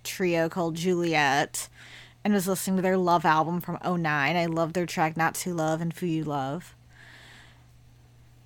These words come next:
Went back to Juju.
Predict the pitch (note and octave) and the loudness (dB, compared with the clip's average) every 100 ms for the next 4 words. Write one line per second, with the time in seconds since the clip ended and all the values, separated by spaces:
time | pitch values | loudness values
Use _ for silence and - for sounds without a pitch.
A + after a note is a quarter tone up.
0 | - - - - - - - - - - | -20 -20 -20 -20 -20 -20 -20 -20 -10 2
1 | F4+ D#4 D4 D#4 C4 A#3 B3 G#3+ B3 A#3+ | 4 8 8 6 2 4 4 4 4 4
2 | A#3+ A#3+ | 4 0